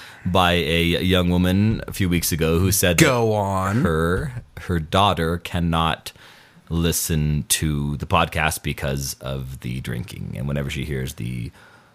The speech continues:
Speaker 1: ice in the glass, it, she's a recovering alcoholic. So she had to stop dra-, listening for that reason. So I decided that we would do one non-drinking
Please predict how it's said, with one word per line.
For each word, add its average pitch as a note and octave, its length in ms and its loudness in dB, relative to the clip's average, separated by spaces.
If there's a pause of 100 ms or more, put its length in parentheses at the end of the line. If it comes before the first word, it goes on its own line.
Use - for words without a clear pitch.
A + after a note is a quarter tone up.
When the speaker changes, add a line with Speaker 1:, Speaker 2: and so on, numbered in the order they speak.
(420)
Speaker 1:
ice G2 300 2
in D#2+ 80 -2
the E2 80 2
glass, D#2+ 680 0
it, C#2+ 260 -4
she's C#2+ 300 -2
a - 20 -4
recovering C2+ 380 -4
alcoholic. B1 460 -6
So E2+ 220 2 (280)
she - 100 0
had G#2+ 80 6
to F#2+ 60 -2
stop G2+ 180 2
dra-, G2+ 140 2
listening F#2+ 420 2
for F2+ 80 0
that D2+ 140 2
reason. D2+ 220 2
So B2+ 520 4
I A2+ 120 4
decided F#2+ 420 2
that F2+ 120 2
we F2 120 0
would E2+ 160 2
do E2 200 2
one E2 540 2 (340)
non-drinking F#2 1400 4